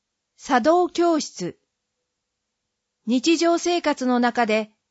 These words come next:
大切にしたい礼儀や作法を学び、おもてなしの心を育てます。講師、中野瀬和代。回数、一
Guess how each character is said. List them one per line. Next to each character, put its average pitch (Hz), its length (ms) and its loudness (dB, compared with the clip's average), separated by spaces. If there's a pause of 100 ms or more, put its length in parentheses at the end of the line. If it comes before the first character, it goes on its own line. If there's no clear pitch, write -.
大 269 260 0
切 285 300 -6
に 277 160 0
し - 80 -8
た 254 220 0
い 233 160 -8 (120)
礼 269 300 2
儀 311 100 -2
や 262 160 2
作 226 200 -4
法 247 320 2
を 180 60 -2
学 185 300 -4
び、 180 220 -8 (380)
お 220 100 -6
も 311 160 2
て 349 140 -2
な 339 140 -2
し 302 120 -6
の 302 160 -2
心 330 440 0
を 247 60 0
育 196 320 -4
て 190 120 -4
ま 190 180 -4
す。 - 220 -20 (920)
講 330 260 0
師、 - 380 -8 (520)
中 233 320 -2
野 320 120 -2
瀬 285 220 -4
和 269 100 -2
代。 208 420 -2 (880)
回 311 260 -2
数、 269 440 -2 (420)
一 214 200 -8